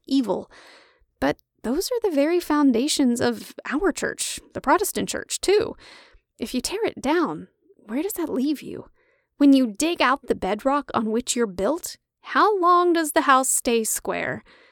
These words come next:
The same is true of all these modern movements, both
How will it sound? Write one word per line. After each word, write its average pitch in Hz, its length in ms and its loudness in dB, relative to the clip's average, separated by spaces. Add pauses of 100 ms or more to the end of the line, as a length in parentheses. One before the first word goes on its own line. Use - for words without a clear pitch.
(520)
The 269 100 2
same 285 300 6
is 202 160 0
true 240 320 0
of 190 100 -2
all 226 140 4
these 214 260 -4
modern 202 400 -2
movements, 185 520 -2
both 220 280 -2